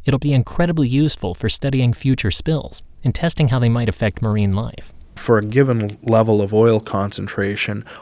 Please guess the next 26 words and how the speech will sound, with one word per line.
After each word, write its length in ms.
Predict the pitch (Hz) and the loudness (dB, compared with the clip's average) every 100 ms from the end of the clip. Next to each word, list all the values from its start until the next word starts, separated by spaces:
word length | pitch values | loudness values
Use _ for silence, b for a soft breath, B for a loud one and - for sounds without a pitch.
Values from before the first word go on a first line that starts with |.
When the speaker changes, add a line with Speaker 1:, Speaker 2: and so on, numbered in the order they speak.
| B | B
Speaker 2:
how 200 | 127 127 | 0 2
do 60 | |
we 120 | 117 107 | 2 -2
expect 420 | - - 107 - | -4 -2 -2 -2
fish 300 | - 104 - | -2 -2 -4
to 100 | - | -8
be 200 | 104 107 | -8 -6
impacted? 580 | 104 - 98 110 - - | -6 -6 -8 -8 -10 -6
What's 300 | 117 - - | -4 -4 -4
the 100 | 107 | -4
impact 460 | 98 - 101 - | -4 -4 -6 -6
on 140 | 98 101 | -8 -6
growth, 520 | 101 98 92 92 95 | -4 -4 -4 -6 -8
on 140 | 98 | -8
longevity, 840 | 98 101 101 107 98 98 98 95 85 | -6 -8 -6 -4 -4 -6 -10 -10 -10
on, 540 | 98 98 101 101 104 - | -8 -8 -10 -12 -14 -14
you 160 | 110 104 | -10 -10
know, 160 | 101 | -10
their 180 | 101 98 | -8 -8
ability 420 | 101 104 101 101 | -4 -4 -2 -6
to 160 | - 98 | -8 -8
reproduce 680 | 98 98 - 101 90 - - | -8 -8 -8 -8 -8 -10 -10
and 120 | 107 | -10
things 260 | 104 101 | -8 -6
like 200 | 98 95 | -8 -8
that? 300 | - 92 - | -10 -10 -10